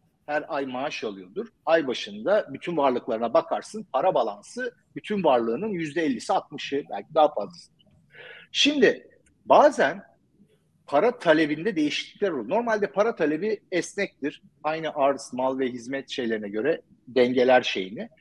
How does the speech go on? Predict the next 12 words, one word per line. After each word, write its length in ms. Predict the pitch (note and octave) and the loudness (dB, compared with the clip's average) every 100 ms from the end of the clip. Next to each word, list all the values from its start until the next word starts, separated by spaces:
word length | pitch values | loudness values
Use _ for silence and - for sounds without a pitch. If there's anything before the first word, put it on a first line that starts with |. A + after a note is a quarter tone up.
| - - - _ - | -20 -20 -20 _ -4
E, 280 | C3 C3 - G2 | 0 -2 -4 -2
genel 340 | C3 E3 C4 | 2 4 4
olarak 360 | A#3+ F#3 D3 - | 4 4 2 -4
sürekli 440 | - B3+ - D#3+ | -6 -4 -4 -2
bir 160 | C#3+ - | -4 2
para 320 | E3 G#3+ F3 | 4 4 2
balansının 520 | D#3 C#3+ C3 - A#2+ | 0 0 -2 -6 -12
tutulmasının 540 | - G3+ G#3 C3+ - | -10 -8 -6 -6 -8
sebebi 340 | - F#3 F3+ A3 | -4 0 0 2
gelecekle 480 | E3+ F3 F#3 - C3 | 2 4 2 0 -2
ilgili 260 | D#3 A#3 | -2 0
belirsizliktir. 800 | D#3 C#3+ - B2+ A#2+ - - - | 2 2 0 -8 -10 -12 -18 -20